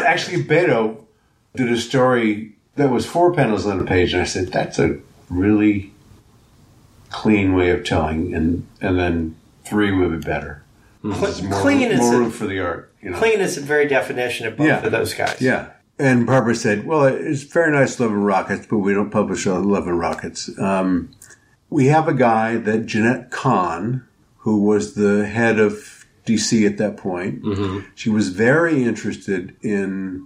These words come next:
Speaker 1: uh, finding people from the movie, T V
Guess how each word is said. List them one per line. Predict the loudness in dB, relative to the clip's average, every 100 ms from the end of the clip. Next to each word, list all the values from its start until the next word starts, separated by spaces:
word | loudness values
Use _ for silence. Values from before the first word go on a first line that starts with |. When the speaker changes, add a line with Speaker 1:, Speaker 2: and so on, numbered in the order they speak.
| -18 _ _ -4
Speaker 1:
uh, | -2 0 -2
finding | 2 4 6 4
people | 2 -2 -4
from | -2 2 4 6 4
the | 2 -2 -10 _
movie, | 0 4 4 6 4 2 -2 -6 -6
T | -2
V | 2 6 6 4 0